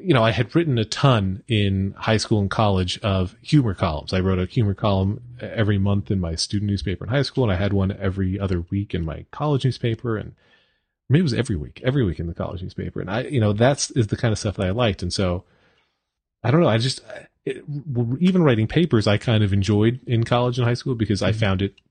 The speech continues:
Speaker 1: easy. My brain sort of writes a lot of what, and I don't think that's like, I don't believe that I, how to phrase without sounding like a dick. I think I've gotten better as a writer over time by writing a lot,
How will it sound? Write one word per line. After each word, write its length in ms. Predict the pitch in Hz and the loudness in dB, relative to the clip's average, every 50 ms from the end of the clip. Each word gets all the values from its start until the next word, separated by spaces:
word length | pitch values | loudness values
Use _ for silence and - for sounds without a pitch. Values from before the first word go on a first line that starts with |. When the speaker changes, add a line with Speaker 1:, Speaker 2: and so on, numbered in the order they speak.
| _ _ _ _ - | _ _ _ _ 0
Speaker 1:
easy. 320 | 139 135 131 104 90 - - | 2 2 2 2 0 -2 0
My 140 | 107 98 101 | 2 2 2
brain 300 | 101 113 110 101 107 107 | 2 2 2 2 2 2
sort 200 | - - 113 104 | 2 2 2 2
of 220 | 98 101 101 98 104 | 2 0 -2 0 2
writes 260 | 101 104 104 - - | 2 2 2 0 0
a 60 | 110 | 0
lot 220 | 104 101 98 101 104 | 2 2 2 2 2
of 140 | 98 98 | 0 0
what, 240 | 101 104 104 131 - _ _ - - - - | 0 0 0 0 -4 _ _ -20 -10 -2 2
and 100 | 143 131 | 4 4
I 40 | 135 | 6
don't 100 | 160 160 | 4 4
think 140 | 170 143 | 4 4
that's 180 | 127 120 - - | 2 2 2 2
like, 240 | 120 101 95 - - _ _ _ _ _ - | 0 0 0 -2 -8 _ _ _ _ _ 0
I 80 | 127 131 | 2 4
don't 240 | 147 160 151 - - | 4 4 2 2 2
believe 360 | 127 113 117 120 120 117 107 | 2 2 4 4 2 2 2
that 160 | 101 - - | 2 0 0
I, 400 | 101 101 98 98 98 95 95 - _ _ _ _ _ _ _ _ _ _ _ _ _ _ _ _ _ _ _ _ _ _ - | 0 2 4 4 2 2 0 -4 _ _ _ _ _ _ _ _ _ _ _ _ _ _ _ _ _ _ _ _ _ _ -2
how 140 | - 147 147 | 2 2 4
to 80 | 143 | 4
phrase 300 | - - 120 110 107 104 | 4 4 2 2 2 2
without 260 | 107 - 117 104 95 | 0 0 0 0 0
sounding 240 | - - 110 98 95 | 2 0 0 0 0
like 140 | 92 87 87 | -2 -2 -4
a 40 | 82 | -6
dick. 300 | 82 87 85 - - - - - - - - - | -6 -8 -10 -10 -12 -20 -20 -16 -14 -10 -4 0
I 80 | 131 135 | 0 2
think 160 | - 185 180 | 2 4 4
I've 160 | 165 143 127 | 4 4 4
gotten 240 | 131 131 127 120 110 | 4 2 2 2 4
better 220 | 107 117 113 120 117 | 4 6 6 6 4
as 80 | 113 | 4
a 60 | 120 113 | 4 4
writer 260 | 110 107 110 110 107 | 4 4 6 4 4
over 140 | 98 98 98 | 4 2 2
time 260 | - - 101 98 98 | 2 2 2 4 4
by 100 | 98 92 | 4 4
writing 300 | 92 92 98 107 110 117 | 4 4 4 4 4 2
a 60 | 123 | 2
lot, 240 | 131 135 147 185 | 0 0 -2 -4